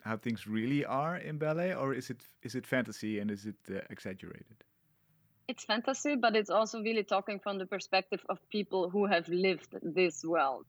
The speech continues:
Speaker 2: And in that sense, it is very authentic, I think. Yeah, but definitely, she is the most perverse of all of us.
Speaker 1: <laughs>
Speaker 2: And probably that's why, that's how she, she could make it so long in the ballet world. What, what do I know?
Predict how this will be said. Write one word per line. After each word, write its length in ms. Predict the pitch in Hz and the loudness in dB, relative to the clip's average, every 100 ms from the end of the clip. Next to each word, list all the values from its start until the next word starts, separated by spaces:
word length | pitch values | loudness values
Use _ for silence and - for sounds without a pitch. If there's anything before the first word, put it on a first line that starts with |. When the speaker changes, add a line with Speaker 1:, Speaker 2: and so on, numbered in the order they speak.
| _ | _
Speaker 2:
And 160 | - 196 | 0 2
in 80 | 196 | 4
that 180 | 190 - | 4 4
sense, 240 | 185 180 | 0 2
it 140 | 180 | 2
is 160 | 180 - | 0 0
very 280 | 160 151 143 | 2 2 2
authentic, 600 | 131 - 143 151 143 - | 0 0 -4 -4 -4 -2
I 80 | 127 | -4
think. 300 | 147 139 - - _ _ _ _ _ - | -4 -10 -12 -20 _ _ _ _ _ -2
Yeah, 220 | 151 87 - _ _ _ | 0 0 -2 _ _ _
but 120 | 190 185 180 | -2 -2 0
definitely, 560 | 196 - 175 165 170 | 0 0 -6 -6 -4
she 160 | 170 214 | 0 2
is 120 | 185 | 0
the 100 | - | 0
most 400 | 180 180 185 180 - _ _ - | -2 0 0 -2 -8 _ _ -4
perverse 440 | 190 170 165 - | -2 2 0 -2
of 60 | 165 | -4
all 160 | - 160 | 0 0
of 120 | 160 | 0
us. 260 | 127 151 - - - - - | -4 -6 -10 -20 -20 -20 -6
Speaker 1:
<laughs> 140 | 170 - | -4 0
Speaker 2:
And 160 | 180 | 2
probably 400 | 214 202 202 202 | 4 4 4 2
that's 240 | 202 208 - | 4 2 2
why, 140 | 202 - - 180 | 0 0 -8 -4
that's 180 | 208 202 | -4 0
how 220 | 226 202 180 | 2 2 0
she, 120 | 226 | -8
she 380 | 190 - - 220 | -8 -10 -10 -8
could 200 | 202 196 | -8 -8
make 240 | 196 208 220 | -8 -6 -6
it 120 | - | -4
so 140 | 202 | 0
long 240 | 202 190 196 | 2 2 2
in 80 | |
the 60 | 202 | 0
ballet 300 | 196 233 202 165 | 2 2 0 -2
world. 320 | 170 170 170 - - | 0 0 0 -8 -2
What, 160 | 202 190 - | -2 -2 -4
what 160 | - | -4
do 80 | - | 2
I 160 | 170 165 | 4 4
know? 260 | 165 165 | 0 -4